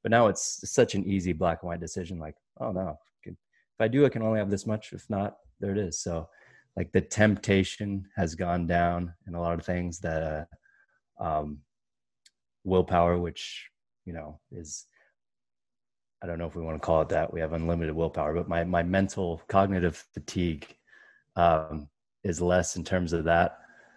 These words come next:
But yeah, I'm finding myself sitting more. <laughs> Like, now when I'm training people, I'm, like, sitting the whole time. <laughs> I'm doing exercises. I'm like,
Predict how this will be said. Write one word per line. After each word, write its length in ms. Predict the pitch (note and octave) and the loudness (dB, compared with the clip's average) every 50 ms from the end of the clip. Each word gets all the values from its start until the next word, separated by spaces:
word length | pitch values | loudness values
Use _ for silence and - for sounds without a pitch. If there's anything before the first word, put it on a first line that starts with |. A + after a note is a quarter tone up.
| _ _ _ _ _ _ | _ _ _ _ _ _
But 160 | - F2 D2+ | 6 6 8
yeah, 260 | E2 F2 F2+ F2+ E2+ D#2+ | 8 8 10 10 8 8
I'm 120 | E2+ E2+ | 6 4
finding 520 | E2+ - - F2 E2+ F2 E2+ E2+ E2+ E2+ E2 | 4 4 6 8 8 8 8 8 6 6 6
myself 440 | E2 D#2+ D#2+ D#2+ - G2 F2 D#2+ - | 6 6 6 6 6 6 4 4 2
sitting 680 | - - - - - - F2+ F2+ E2+ F2+ E2+ E2 E2 | 0 0 0 2 2 4 6 8 8 8 6 6 4
more. 200 | D#2+ D#2+ E2 - | 4 2 4 4
<laughs> 40 | - | 2
Like, 340 | E2 E2 - - - - - A#2+ | 2 0 0 -2 -4 -2 2 6
now 280 | G2+ G#2 G2+ G#2+ A2 | 8 10 10 12 12
when 100 | A2+ A2 | 12 12
I'm 100 | G#2 G2 | 10 8
training 340 | F#2+ - - G2+ G2 G#2 G2 | 8 8 8 8 8 8 6
people, 260 | - A2+ A2 A2 G#2 G2 | 6 6 6 8 8 8
I'm, 120 | F2 F2 | 8 6
like, 200 | F2+ E2+ E2 - | 4 2 2 0
sitting 680 | - - - - - G2 F2+ F2 E2+ D2+ D2+ D2+ - - _ _ _ _ _ - _ _ _ _ _ - | -2 -2 -2 0 2 4 4 4 2 0 -2 -6 -10 -14 _ _ _ _ _ -20 _ _ _ _ _ 0
the 100 | - E2 | 0 4
whole 160 | E2+ E2+ E2 | 4 4 2
time. 400 | - - F2 E2+ E2 E2+ F2 F#2 F2+ - - - - - - C3+ B2+ B2+ B2+ A#2+ | 4 4 4 4 4 4 2 0 -2 -8 -14 -20 -20 -8 -6 -4 -4 -2 0 -2
<laughs> 580 | - - A#2+ A2+ - - - - - - - - | -2 -2 -4 -6 -8 -8 -10 -10 -10 -8 6 8
I'm 160 | - C#3 C#3+ | 10 10 12
doing 240 | D3 D3+ D#3+ D#3 C#3+ | 12 12 12 12 12
exercises. 840 | B2+ B2 A#2+ - - D3+ C#3 - - C#3 C3+ D3 C#3+ C3+ D3+ C#3 C3 | 12 12 10 10 10 10 10 12 12 12 12 12 12 10 8 10 12
I'm 160 | C3 A#2 A2 | 10 12 12
like, 260 | G#2+ G2+ G2+ - - | 10 8 8 4 -2